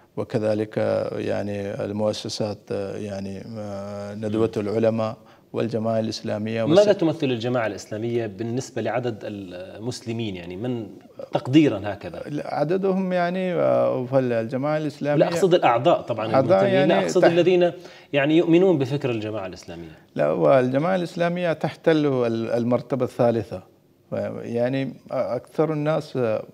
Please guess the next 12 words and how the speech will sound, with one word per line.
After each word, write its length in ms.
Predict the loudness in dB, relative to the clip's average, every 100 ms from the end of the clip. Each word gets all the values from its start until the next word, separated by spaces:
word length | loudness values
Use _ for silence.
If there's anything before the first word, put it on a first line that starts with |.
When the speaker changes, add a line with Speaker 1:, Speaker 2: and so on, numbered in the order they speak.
| -6
Speaker 1:
أعتقد 460 | -4 -6 -8 -6
يعني 260 | -4 -4 -6
من 160 | -6
البريلويين، 920 | -6 -6 -4 -4 -4 -6 -6 -6 -6 -8
من 100 | -8
المتصوفة، 1000 | -10 -10 -12 -12 -12 -10 -8 -8 -8 -12 -12 -20 -12
Speaker 2:
مهم. 240 | -10 -10 -8
Speaker 1:
عندهم 580 | -6 0 0 0 -2 -4 -4
نوع 300 | 0 0 -2
من 240 | -4 -4
البدع 420 | -6 -6 -2 -2
والخرافات. 720 | -2 -6 -10 -12 -10 -6 -6